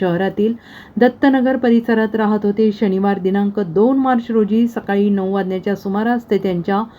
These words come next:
युनिकॉर्न या दुचाकी क्रमांक एम एच दहा बी ए पंच्याऐंशी तीस वरून सिद्धेवाडी येथे कामासाठी निघाले होते. कॉलेज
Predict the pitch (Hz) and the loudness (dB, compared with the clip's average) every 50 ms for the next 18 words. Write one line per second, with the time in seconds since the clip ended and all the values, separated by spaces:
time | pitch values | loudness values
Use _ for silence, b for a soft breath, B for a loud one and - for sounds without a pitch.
0 | B B B B B B 220 240 254 262 294 311 302 - 262 254 254 247 240 240 | B B B B B B 4 6 6 6 6 4 2 2 2 2 2 2 2 2
1 | 240 240 240 247 240 202 185 214 202 208 233 220 208 - 233 226 - 226 220 214 | 2 2 2 0 0 0 -2 -2 -2 0 -2 -2 0 -2 -4 -4 -2 -2 -2 0
2 | 214 214 214 214 214 226 226 - - - 247 240 247 233 - 233 226 226 233 233 | 0 0 0 0 0 -2 -2 -4 -2 0 0 2 2 2 2 0 0 0 0 -2
3 | 190 175 202 196 190 202 208 226 240 - B B B B B B B B 214 254 | -2 0 2 2 2 2 0 -2 -2 -6 B B B B B B B B 0 0
4 | 277 254 202 233 240 240 240 - - - - 240 220 202 202 226 214 208 208 233 | 2 4 4 4 4 4 0 -6 -14 -6 -4 -2 0 0 2 2 2 2 2 -2
5 | 233 233 - 254 262 247 - 240 220 220 214 220 226 233 233 247 208 165 165 202 | -4 -2 -2 -4 -4 -4 -2 0 2 4 4 4 4 2 0 -2 -2 0 0 2
6 | 208 226 233 247 247 233 262 254 - 233 196 185 190 196 196 208 190 208 233 247 | 2 2 0 0 -2 -2 -4 -2 -2 -2 0 0 0 -2 -2 -2 0 0 0 2
7 | 269 226 190 180 160 151 151 151 151 - 151 151 165 - - B B B B B | 2 2 0 2 2 2 2 0 0 -4 -8 -10 -10 -14 -18 B B B B B
8 | B B B - 254 254 240 262 277 | B B B 2 4 4 6 4 2